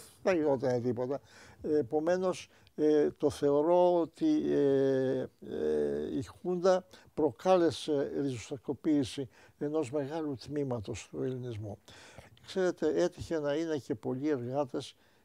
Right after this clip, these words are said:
οι οποίοι είχαν τελειώσει το οκτατάξιο γυμνάσιο εκείνης της εποχής, έτσι,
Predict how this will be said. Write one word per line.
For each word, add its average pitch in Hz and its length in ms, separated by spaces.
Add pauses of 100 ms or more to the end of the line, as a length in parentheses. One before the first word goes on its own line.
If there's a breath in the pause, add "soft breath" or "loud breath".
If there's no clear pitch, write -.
οι 156 100
οποίοι 165 360
είχαν 147 360
τελειώσει 127 680 (440)
το 156 100
οκτατάξιο 139 840
γυμνάσιο 117 720 (260)
εκείνης 117 280
της - 120
εποχής, 120 640
έτσι, 120 360